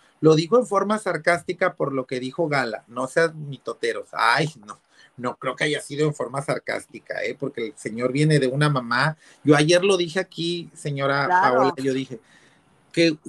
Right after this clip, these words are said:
Speaker 1: que mejor hagan un reality encerrando a Adrián Marcelo con su esposa y con su familia y con su mamá, a ver si les va a hablar así. Eso es lo que
Speaker 2: Ay.
Speaker 1: deberían de hacer.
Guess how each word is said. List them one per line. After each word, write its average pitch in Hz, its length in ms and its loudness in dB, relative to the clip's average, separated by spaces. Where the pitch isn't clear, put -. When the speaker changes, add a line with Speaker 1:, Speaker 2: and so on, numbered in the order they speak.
Speaker 1:
que 180 120 2
mejor 196 380 4
hagan 214 320 4
un 214 140 -4
reality 202 540 -6
encerrando 160 720 -4
a - 20 -2
Adrián 190 220 -4
Marcelo 196 440 -4
con 165 160 -6
su 156 120 -6
esposa 190 480 -2
y - 20 -6
con 175 220 -12
su 160 80 -18
familia 175 420 -6
y 190 40 -6
con 180 180 -14
su 170 80 -18
mamá, 175 340 -4
a - 160 4
ver 135 160 0
si - 120 0
les 170 180 4
va 156 100 6
a 156 40 6
hablar 165 220 2
así. 240 340 -2
Eso 165 220 -2
es 247 60 2
lo 269 120 6
que 233 60 2
Speaker 2:
Ay. 233 60 6
Speaker 1:
deberían 180 280 0
de 240 80 -2
hacer. 226 380 -4